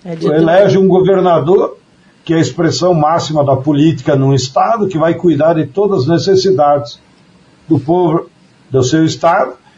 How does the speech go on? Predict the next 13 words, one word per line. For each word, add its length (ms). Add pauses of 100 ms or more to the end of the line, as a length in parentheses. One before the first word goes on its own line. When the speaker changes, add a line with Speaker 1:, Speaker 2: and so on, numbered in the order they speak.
(240)
Speaker 2:
e 220
os 100
recursos 460
que 100
ele 120
tem 200
a, 300
a 60
dispor 500
é 80
menor 540
do 100
que, 640